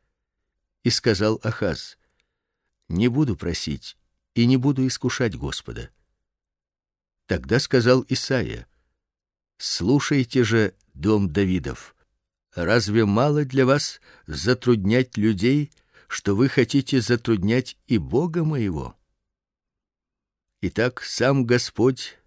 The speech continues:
даст вам знамение. Се дева во чреве примет и родит сына,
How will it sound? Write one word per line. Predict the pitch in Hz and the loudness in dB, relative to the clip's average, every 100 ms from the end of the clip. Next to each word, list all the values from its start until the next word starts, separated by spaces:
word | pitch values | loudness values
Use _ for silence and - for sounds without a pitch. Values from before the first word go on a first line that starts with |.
| _ _ - | _ _ -14
даст | 117 110 123 - | -4 -2 -2 -4
вам | 113 117 110 | 0 2 2
знамение. | 80 107 123 107 92 69 58 - _ _ _ _ _ _ _ _ _ _ | 0 -2 0 0 -2 -4 -8 -16 _ _ _ _ _ _ _ _ _ _
Се | - - - 131 147 147 _ _ _ _ _ _ - | -12 -6 4 4 4 0 _ _ _ _ _ _ -18
дева | 117 60 127 160 160 156 | -12 2 4 6 6 4
во | 156 | 4
чреве | 151 - 113 143 139 135 | 2 0 2 4 4 2
примет | _ 107 113 120 120 120 - - - | _ 0 2 4 2 0 -8 -20 0
и | 120 | 2
родит | 107 98 107 123 | 4 2 -2 -4
сына, | - - 98 104 95 85 | -8 -6 -2 0 -2 -6